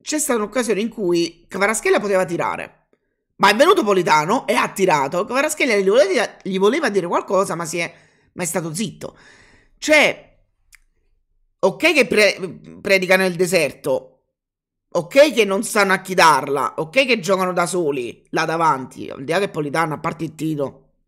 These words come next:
non è che è entrato benissimo, ma siamo sicuri che stanno tutti tranquilli? Cioè, è come se mancassero fiducia nell'altro. Mazzarri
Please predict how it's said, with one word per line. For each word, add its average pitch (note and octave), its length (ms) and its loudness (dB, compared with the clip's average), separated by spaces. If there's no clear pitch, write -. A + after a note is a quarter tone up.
non C3+ 120 -10
è C3 60 -10
che C3+ 60 -6
è - 20 -6
entrato C3 320 -8
benissimo, B2+ 760 -10
ma F3 120 -8
siamo D3+ 220 -2
sicuri G3 360 0
che C#3+ 100 -10
stanno C#3 320 -8
tutti - 260 -14
tranquilli? B2+ 840 -8
Cioè, - 420 2
è C#4 180 0
come B3 300 0
se G#3+ 160 0
mancassero G3+ 800 -4
fiducia D4 640 -4
nell'altro. - 960 -6
Mazzarri C#3 1120 2